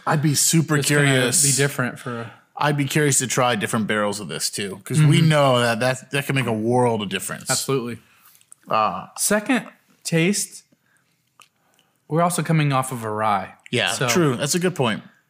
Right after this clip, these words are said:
Speaker 1: Yeah.
Speaker 2: second taste is much better. And I really can taste, like, more berries and stuff.
Speaker 1: Yeah.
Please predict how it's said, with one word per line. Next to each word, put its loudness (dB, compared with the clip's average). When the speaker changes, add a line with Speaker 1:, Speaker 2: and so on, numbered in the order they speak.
Speaker 1:
Yeah. -2
Speaker 2:
second 0
taste -2
is -6
much -2
better. -2
And 0
I 2
really 0
can -6
taste, -6
like, -6
more -6
berries -4
and -2
stuff. -4
Speaker 1:
Yeah. -2